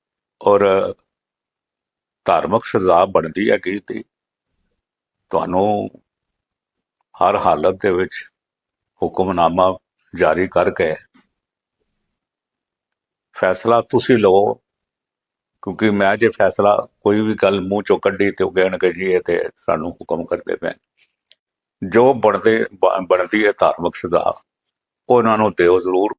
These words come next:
ਔਰ ਸੰਮਨ ਕਰੋ ਅਕਾਲ ਤਖਤ ਸਾਹਿਬ ਤੇ। ਸਮਨਿੰਗ ਦੇ ਵਿੱਚ ਮੈਂ ਜ਼ਰੂਰ ਬੇਨਤੀ ਕਰਾਂਗਾ ਵੀ ਦਿੱਲੀ ਗੁਰਦੁਆਰਾ ਕਮੇਟੀ ਦਾ ਪ੍ਰਧਾਨ, ਦਿੱਲੀ ਕਮੇਟੀ ਦਾ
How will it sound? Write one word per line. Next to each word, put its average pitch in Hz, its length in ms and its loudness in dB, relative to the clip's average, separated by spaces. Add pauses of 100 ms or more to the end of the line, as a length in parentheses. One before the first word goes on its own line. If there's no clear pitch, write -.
ਔਰ 107 160 2
ਸੰਮਨ 113 420 0
ਕਰੋ 85 260 2 (140)
ਅਕਾਲ 85 220 0
ਤਖਤ - 240 -4
ਸਾਹਿਬ - 320 -2
ਤੇ। - 100 -4 (800)
ਸਮਨਿੰਗ 117 480 0
ਦੇ 117 140 4
ਵਿੱਚ 110 240 2
ਮੈਂ 101 180 0
ਜ਼ਰੂਰ 98 340 -2
ਬੇਨਤੀ 87 320 -2
ਕਰਾਂਗਾ 82 360 2
ਵੀ 87 160 -2
ਦਿੱਲੀ 85 340 -6
ਗੁਰਦੁਆਰਾ 80 400 0
ਕਮੇਟੀ 78 380 -10
ਦਾ 73 100 2
ਪ੍ਰਧਾਨ, 76 600 -2 (960)
ਦਿੱਲੀ 95 260 0
ਕਮੇਟੀ 90 400 -2
ਦਾ 85 160 2